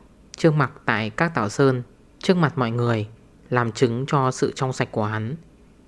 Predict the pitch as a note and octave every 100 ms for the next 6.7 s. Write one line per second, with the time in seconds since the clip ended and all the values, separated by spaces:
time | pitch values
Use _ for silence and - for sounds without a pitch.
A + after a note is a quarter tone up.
0 | _ - _ _ _ - C3 A#2 A#2 A#2+
1 | E3+ - B2+ A2+ C3+ D3+ - D#3 C#3+ C#3+
2 | E3 D#3+ A#2+ C3 C3 B2+ - - - -
3 | C3+ C#3 - C#3+ C3+ D3 C#3 C3+ - -
4 | - D3+ D3 C#3+ B2 A2+ F3 - C3+ A#2
5 | A#2+ D#3+ - _ - D#3 - D3 C3+ B2+
6 | A#2 A2+ A#2 - C3+ C#3+